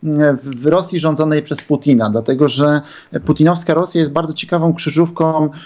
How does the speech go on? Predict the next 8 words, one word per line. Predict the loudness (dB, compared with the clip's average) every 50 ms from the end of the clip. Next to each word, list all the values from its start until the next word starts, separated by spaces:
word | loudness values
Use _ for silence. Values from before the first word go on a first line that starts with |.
| -20 _ _
em, | 0 2 4 4 4 4 4 4
no, | 4 4 4 4 2 0 -2 -2
y, | -2 0 0 0 0 -2 -4 -4 -6 -6 -2 0
wielkomocarstwowych | 0 0 2 2 0 0 2 0 -2 -4 -2 -2 0 0 2 2 4
interesów, | 4 4 4 4 4 4 2 0 0 2 2 4 4 4 2 0 -2 -4 0 2 2 2
interesów | 4 2 2 2 2 0 0 -2 0
gospodarczych | 0 0 0 2 0 0 0 2 0 0 -2 -4 -4 -2 0 2 2 0 -2 -6 -4
i, | -2 0 2 2 0 0